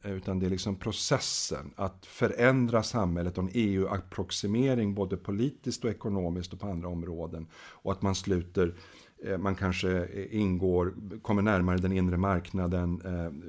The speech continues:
det är nu digital och grön omställning och såna saker, att man kommer in i de processerna.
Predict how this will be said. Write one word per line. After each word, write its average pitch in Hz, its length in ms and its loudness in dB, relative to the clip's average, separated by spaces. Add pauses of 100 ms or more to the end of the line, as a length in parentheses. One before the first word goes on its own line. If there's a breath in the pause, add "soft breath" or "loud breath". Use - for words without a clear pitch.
det 92 320 -6
är 87 40 -2
nu 87 320 0
digital 90 640 0
och 87 80 0
grön 90 460 2
omställning 90 520 -2
och 85 80 -6
såna 87 200 -4
saker, - 240 -10
att - 60 -16
man 90 100 -4
kommer 98 160 -2
in 101 100 2
i - 20 -2
de 101 120 -2
processerna. 90 360 -10